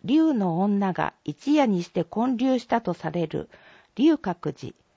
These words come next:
角という字の龍覚寺の写真が掲載されています。建立当時は、門構えの角という字で、龍覚寺と呼ばれていたそうです。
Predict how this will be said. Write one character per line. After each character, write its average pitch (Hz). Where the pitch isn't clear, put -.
角 320
と 196
い 180
う -
字 185
の 156
龍 247
覚 190
寺 143
の -
写 180
真 202
が 190
掲 196
載 185
さ 175
れ 170
て 165
い 143
ま 143
す。 -
建 320
立 302
当 294
時 170
は、 -
門 311
構 311
え 208
の 160
角 -
と 185
い 190
う -
字 180
で、 147
龍 269
覚 208
寺 180
と 262
呼 208
ば 233
れ 233
て 233
い 208
た 190
そ 175
う 160
で -
す。 -